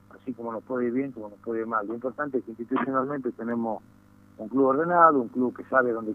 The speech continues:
quiere llegar, que por ahí los caminos pueden ser o más o menos espinas, o, o más o menos escarpados, pero que tenemos un norte y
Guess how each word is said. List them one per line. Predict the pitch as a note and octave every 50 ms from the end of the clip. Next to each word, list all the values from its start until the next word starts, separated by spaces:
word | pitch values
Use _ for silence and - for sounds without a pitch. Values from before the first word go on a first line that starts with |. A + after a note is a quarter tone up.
| -
quiere | - D#3+ D3+ D3+ C#3 C3 A#2+ A2+ G2+ F#2+
llegar, | G#2+ C3 C#3+ D#3 D#3 D3+ D3+ D3+ - - - - - - - - - - - - - -
que | F3 E3+
por | - F3+ F3+
ahí | F3+
los | E3+ D#3
caminos | - - D#3 D3+ E3 E3 D#3 B2+
pueden | - C#3 C#3+ C3 B2 -
ser | - C3 C3 A#2+ A2 A2 G#2+ - - - - - - - - - - - - - - - -
o | - G2+
más | A2+ C3 C3 B2
o | A#2+ A2+
menos | A#2+ B2+ C3 A#2 A#2 A#2+ A#2+
espinas, | - D#3 D#3+ D#3 D3 C3+ B2
o, | A2+ G#2+ G#2+ A#2 - - -
o | - - -
más | B2+ B2+ A#2+
o | A2+ A2
menos | A2 A#2+ B2+ A#2+ A2 A2+
escarpados, | A2+ - - C3 B2+ - - D3+ C#3 B2+ B2 A2+ -
pero | - A#2 G#2+ -
que | - - - -
tenemos | A2+ A#2+ B2+ D3 D3+ C#3 A#2+ G#2+ A2
un | A#2+
norte | C3+ D3 C#3+ B2 - -
y | G2+